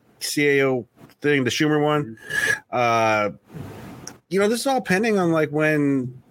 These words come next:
these people decide to, you know, have 'em heard, you know, heard, you know, they have to get scheduled first, 'cause everybody's, they always ask us in our chats, like, "What's the, what's going on with the Schumer bill or all this bill?" Nothing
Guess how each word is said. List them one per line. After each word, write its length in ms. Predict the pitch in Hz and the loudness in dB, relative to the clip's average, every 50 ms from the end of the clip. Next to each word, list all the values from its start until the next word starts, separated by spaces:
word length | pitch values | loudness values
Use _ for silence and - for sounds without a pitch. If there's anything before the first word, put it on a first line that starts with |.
| _ | _
these 160 | - 151 151 - | -4 -4 -2 -2
people 320 | - 180 170 160 156 147 | -2 -2 0 2 0 0
decide 380 | 147 143 135 - - 139 139 135 | 0 0 -2 0 2 2 2 2
to, 120 | 131 123 - _ _ - - - - - _ - | 0 -2 -6 _ _ -20 -20 -18 -18 -18 _ -4
you 100 | 160 143 | 0 0
know, 400 | 123 117 110 113 117 104 87 - - 123 127 - | 2 2 2 0 0 -2 -4 -6 -10 -10 -4 -2
have 160 | 147 143 143 | -2 0 0
'em 160 | 139 127 113 | 0 0 0
heard, 480 | 110 120 143 160 151 127 110 95 - - _ _ - | 0 0 0 2 2 2 0 -2 -4 -12 _ _ -4
you 80 | 117 | -4
know, 60 | 120 113 | -4 -2
heard, 440 | - 151 165 160 131 110 101 - - _ - | 0 0 0 2 0 0 -2 -4 -8 _ -4
you 120 | 131 123 | -2 0
know, 120 | 123 123 110 | 0 0 0
they 120 | 113 135 | 0 2
have 140 | 139 151 151 | 2 2 0
to 80 | - | -2
get 120 | 139 143 - | -4 -4 -4
scheduled 440 | - - 147 165 160 165 127 - - | -2 0 0 2 2 0 -2 -2 0
first, 340 | 101 95 95 92 - - | 0 0 0 -2 -4 -6
'cause 120 | - 107 135 | -6 -4 -2
everybody's, 360 | 147 151 165 151 143 - - - - - - - - - _ - | 0 0 0 0 0 -2 -6 -14 -14 -10 -8 -8 -10 -10 _ -2
they 80 | 151 165 | 0 2
always 180 | 190 202 160 | 4 4 4
ask 240 | 147 143 143 - - | 4 2 2 0 0
us 120 | 147 120 123 | -2 -2 0
in 80 | 123 | 0
our 80 | 117 104 | -2 -2
chats, 480 | - - 117 113 110 107 - - - | 0 0 0 2 0 -2 -4 -6 -2
like, 200 | 104 113 110 101 | 0 2 2 2
"What's 220 | 110 127 143 143 - | 2 0 0 0 0
the, 80 | 147 | -2
what's 320 | 131 123 - 120 135 123 - | -2 -2 -2 -4 -4 -4 -2
going 220 | - 143 139 135 | -2 0 0 2
on 100 | 135 127 | 2 0
with 80 | 127 113 | 0 -2
the 60 | 113 | -2
Schumer 260 | - 139 127 120 107 | -2 -2 0 0 2
bill 140 | 92 101 95 | 2 2 2
or 180 | 92 98 107 107 | 2 2 2 2
all 80 | 113 | 2
this 140 | 117 117 110 | 2 0 0
bill?" 280 | - - 92 92 90 - _ - - - - - - - - _ | -2 -2 -2 -2 -2 -4 _ -16 -12 -10 -8 -8 -8 -10 -8 _
Nothing 500 | - 120 147 156 160 160 - 104 78 71 | 0 2 2 2 2 0 -2 -6 -6 -6